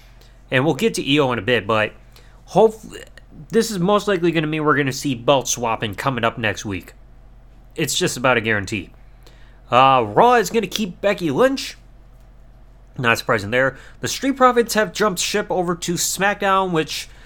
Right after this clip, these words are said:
should have been obvious because Montez Ford and Bianca Belair are married in real life, so they're gonna be on the same brand. Imperium is going from SmackDown to Raw, which means the Intercontinental Championship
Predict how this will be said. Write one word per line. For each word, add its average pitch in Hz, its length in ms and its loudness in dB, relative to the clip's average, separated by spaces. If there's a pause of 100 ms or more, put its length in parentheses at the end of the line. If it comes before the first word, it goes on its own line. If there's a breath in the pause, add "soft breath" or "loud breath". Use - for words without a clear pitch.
(200 soft breath)
should - 240 0
have 196 60 2
been 180 120 -2
obvious 104 480 2
because 113 460 -2 (320)
Montez 156 500 2
Ford 160 360 0
and 143 120 -4
Bianca 135 280 0
Belair 131 340 2
are 123 60 0
married 127 240 0
in 131 80 -4
real 135 160 -2
life, 120 240 2
so 110 160 -4
they're 101 100 -2
gonna 98 140 -4
be 104 100 -4
on 107 60 -4
the 104 60 -8
same 127 220 -6
brand. 92 320 -4 (720 soft breath)
Imperium 233 640 2
is 196 160 0
going 214 240 2
from 208 140 -6
SmackDown 202 500 0
to 196 60 2
Raw, 208 340 6
which 151 200 2
means 170 220 -4
the 170 200 -4
Intercontinental 185 880 -6
Championship 185 720 -4